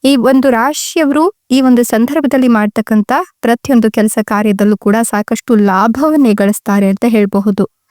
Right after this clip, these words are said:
ಈ ರಾಶಿಯವರ ಜೀವನದಲ್ಲಿ ಅದ್ಭುತ ಕ್ಷಣಗಳು ಇನ್ಮುಂದೆ ಸೃಷ್ಟಿಯಾಗ್ತವೆ ಅಂತ ಹೇಳಬಹುದು. ಈ ರಾಶಿಯವರಿಗೆ ಮುಂದಿನ ದಿನಗಳು ಅದ್ಭುತ ಲಾಭವನ್ನ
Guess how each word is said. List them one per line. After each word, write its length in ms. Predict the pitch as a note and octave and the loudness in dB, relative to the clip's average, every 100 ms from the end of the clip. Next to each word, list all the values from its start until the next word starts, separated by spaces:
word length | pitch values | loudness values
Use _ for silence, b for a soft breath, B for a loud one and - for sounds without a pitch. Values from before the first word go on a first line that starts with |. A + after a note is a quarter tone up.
| B B B B | B B B B
ಈ 80 | C#4+ | 0
ರಾಶಿಯವರ 500 | C#4 B3+ D#4 - F4 C4+ | 0 0 -4 -4 0 0
ಜೀವನದಲ್ಲಿ 760 | G#3 A#3+ C#4+ D#4+ - A#3+ C4 D#4+ B B | 0 0 2 0 0 0 0 -2 B B
ಅದ್ಭುತ 460 | A#3 B3 - E4 - | -2 -2 -4 -6 -2
ಕ್ಷಣಗಳು 840 | A#3 - - A#3 C#4 E4+ D4 A3+ C4 _ - | -4 -4 -2 0 0 0 0 0 0 _ 0
ಇನ್ಮುಂದೆ 500 | C#4 E4+ D#4 A3 A3 | 2 4 4 2 0
ಸೃಷ್ಟಿಯಾಗ್ತವೆ 920 | - C4+ - - G#3 G#3+ _ A3+ G#3+ | -2 -4 -2 0 0 0 _ -2 0
ಅಂತ 180 | G3+ B3+ | 0 0
ಹೇಳಬಹುದು. 680 | A#3+ F#3+ G3+ G3+ G3 - _ B B B B | 0 0 -2 -2 -4 -4 _ B B B B
ಈ 80 | A#3+ | 0
ರಾಶಿಯವರಿಗೆ 760 | A3 A3 - G#3+ G#3+ G#3 B3 | 0 -2 -2 0 2 2 2
ಮುಂದಿನ 400 | A#3 A3+ A#3+ A#3 G#3 G3 | 2 2 2 2 0 0
ದಿನಗಳು 380 | G#3+ G#3 A3 | 0 2 2
ಅದ್ಭುತ 500 | C4+ G#3+ G3+ - A3+ A3 | 2 0 -4 -2 -2 0
ಲಾಭವನ್ನ 540 | G3+ G#3 G3+ C4 C4+ | 0 0 0 2 2